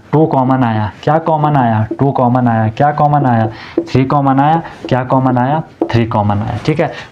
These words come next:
multiply कर दो, टू टू जा फ़ोर, फ़ोर थ्री जा, टू टू जा फ़ोर, फ़ोर थ्री जा ट्वेल्व, ट्वेल्व थ्री जा कितना हो गया आपका? थर्टी सिक्स हो गया। और थर्टी सिक्स ऐसा सबसे बड़ा नंबर है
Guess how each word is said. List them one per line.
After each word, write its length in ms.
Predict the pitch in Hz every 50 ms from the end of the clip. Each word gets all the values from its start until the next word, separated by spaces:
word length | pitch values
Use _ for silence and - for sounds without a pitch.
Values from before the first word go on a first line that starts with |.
| -
multiply 440 | 120 117 113 113 117 107 143 151 160
कर 160 | 160 165 147
दो, 120 | 135 139 135 - - - _
टू 100 | 143 139
टू 140 | 139 147 135
जा 120 | 123 135
फ़ोर, 300 | 127 - - 151 165 165
फ़ोर 380 | 156 - - - 135 143 147 151 -
थ्री 160 | - 127 120
जा, 180 | 117 160 175 170 - - _ _ - _ _ _ - - - - - - - - -
टू 100 | - 127
टू 160 | 131 123 143 131
जा 120 | 135 131
फ़ोर, 320 | 127 - - 139 165 175 - - - - _ _ - _ _ _ _ _ _ - - _ - - - -
फ़ोर 220 | - 131 135 143
थ्री 100 | 131 131
जा 80 | 131 131
ट्वेल्व, 320 | 127 131 143 147 165 170 170 - - - - _
ट्वेल्व 240 | - 131 135 139 151
थ्री 180 | - 131 131
जा 80 | 123 123
कितना 280 | 120 - 120 - 135 123
हो 80 | 123 123
गया 160 | 120 123 120
आपका? 260 | 120 117 117 165 170 170 - - - - - - 131
थर्टी 220 | 127 120 - 123
सिक्स 300 | - - 117 - - - 127
हो 220 | 107 98 101 101 95
गया। 260 | 104 107 117 131 127 117 107 113 - - - -
और 60 | - -
थर्टी 280 | - 135 156 - 175
सिक्स 220 | 170 - 143 - 147
ऐसा 180 | 135 131 131 120
सबसे 320 | 113 - 151 147 - 160
बड़ा 240 | 135 131 131 135 131 127
नंबर 300 | 127 123 123 123 120 135
है 120 | 160 165